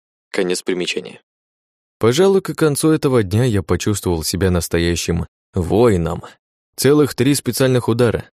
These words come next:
двенадцатый уровень персонажа, две сотни единиц здоровья. В инвентаре накопился десяток эликсиров исцеления,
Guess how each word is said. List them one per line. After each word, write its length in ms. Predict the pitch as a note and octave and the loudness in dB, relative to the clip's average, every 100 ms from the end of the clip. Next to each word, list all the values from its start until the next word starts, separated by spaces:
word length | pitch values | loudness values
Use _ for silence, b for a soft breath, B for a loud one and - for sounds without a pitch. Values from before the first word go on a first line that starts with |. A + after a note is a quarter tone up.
| _ _ - | _ _ -8
двенадцатый 640 | F#2 F#2 A#2+ D3+ C#3 B2 | 0 2 2 0 0 0
уровень 420 | B2 C3+ C3+ A2 F#2 | 2 2 2 0 0
персонажа, 720 | G2 - F#2+ A2 B2+ F2+ - _ | -2 0 0 0 -2 -4 -10 _
две 260 | E2+ F2 A2+ | -2 0 2
сотни 280 | A#2 G#2 | 0 0
единиц 400 | A2+ G2 A2 A2 | -2 0 0 0
здоровья. 680 | G2 F2 G2 A2+ F2+ E2 - _ _ _ _ - | -2 0 0 0 -2 -6 -14 _ _ _ _ -4
В 120 | F#2+ | 0
инвентаре 500 | G2+ B2+ A#2 C3 C#3+ | 2 2 2 2 2
накопился 560 | G2+ F2 G2 B2 A#2+ G2 | 2 0 0 0 0 -2
десяток 500 | F#2 B2 A2 G#2 F2 | 0 0 0 -2 -2
эликсиров 500 | F#2 G#2 B2+ A2 F#2+ | -2 -2 0 0 -4
исцеления, 680 | - - A2 B2 G2 F2 | -2 0 0 0 0 -4